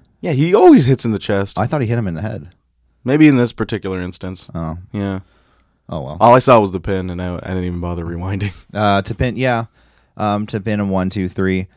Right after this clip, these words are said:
Speaker 2: And then after the match, Hideo was pissed that he messed up.
Speaker 1: Yeah, and he pushes him to the ground.
Speaker 2: He pushes Akira to the ground. And I've been
Speaker 1: Yeah.
Speaker 2: kinda waiting for this,
Speaker 1: Yeah.
Speaker 2: um, for the past couple of weeks. Um,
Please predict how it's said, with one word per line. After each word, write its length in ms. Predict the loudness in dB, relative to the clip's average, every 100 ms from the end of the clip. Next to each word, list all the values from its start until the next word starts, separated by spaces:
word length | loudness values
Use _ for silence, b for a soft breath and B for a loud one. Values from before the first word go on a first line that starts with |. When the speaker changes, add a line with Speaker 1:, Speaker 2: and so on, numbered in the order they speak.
| _
Speaker 2:
And 120 | -2 0
then 100 | 2
after 320 | 2 2 2
the 100 | 0
match, 400 | 0 0 -2 -4
Hideo 960 | -8 -8 -8 0 4 6 6 4 2 0
was 480 | -2 -2 -2 -6 -20 _ _ _
pissed 420 | -4 -2 -2 -6 -4
that 300 | -2 -2 -4
he 520 | -12 -8 -6 -4 -6 -8 _
messed 340 | -6 -4 -4 -6
up. 240 | -6 -10 _ -16
Speaker 1:
Yeah, 240 | -10 -6 -4
and 100 | -4
he 60 | -6
pushes 460 | -8 -2 -2 0 -2
him 100 | 0
to 80 | 2
the 100 | 4
ground. 640 | 4 4 6 4 2 -2 -4
Speaker 2:
He 180 | -4 -2
pushes 360 | -2 -2 -2
Akira 300 | -6 -2 -2
to 80 | -2
the 80 | -2
ground. 200 | -2 0
And 100 | 2
I've 100 | 2
been 80 | 0
Speaker 1:
Yeah. 60 |
Speaker 2:
kinda 140 | 0 0
waiting 280 | 0 -2
for 120 | -4 -2
this, 400 | 0 0 -4 -8
Speaker 1:
Yeah. 340 | -6 -4 -6 -10
Speaker 2:
um, 240 | -6 -4 -4
for 80 |
the 100 | -6
past 260 | -4 -4 -4
couple 240 | -8 -6 -8
of 60 |
weeks. 520 | -8 -8 -10 -20 -20 _ _ -12
Um, 460 | -10 -8 -10 -14